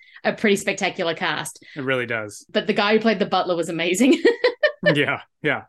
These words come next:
Speaker 2: It goes some fun places. It's really, really good. Adrian Brody,
Speaker 1: Mm.
Speaker 2: really good in it as well. Got a lot of really good performances.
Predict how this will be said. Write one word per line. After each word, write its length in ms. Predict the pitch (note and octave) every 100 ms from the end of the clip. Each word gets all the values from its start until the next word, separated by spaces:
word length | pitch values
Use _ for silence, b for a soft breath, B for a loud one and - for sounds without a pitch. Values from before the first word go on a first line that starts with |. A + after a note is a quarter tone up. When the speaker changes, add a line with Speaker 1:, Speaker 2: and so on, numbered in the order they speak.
| -
Speaker 2:
It 80 | F#3+
goes 220 | G3+ G3
some 120 | F#3
fun 180 | G3 F3+
places. 580 | D#3 D3+ C#3 A2 - - D3+
It's 160 | C3+
really, 240 | D#3 C#3+ B2+
really 180 | B2
good. 160 | A#2+ A#2
Adrian 320 | C3+ C#3 C#3+
Brody, 500 | C3 B2+ C#3 D3 D3 - _ _ E3
Speaker 1:
Mm. 160 | G3+
Speaker 2:
really 180 | D3+ C#3
good 180 | C3+ C3+
in 140 | B2+
it 140 | B2+ B2
as 120 | A#2+
well. 240 | B2+ B2
Got 120 | B2+ D3+
a 20 |
lot 220 | D3+ C#3
of 60 | C3
really 160 | B2+
good 140 | A#2+ A2+
performances. 680 | A2 A2+ G#2+ G2+ G2 -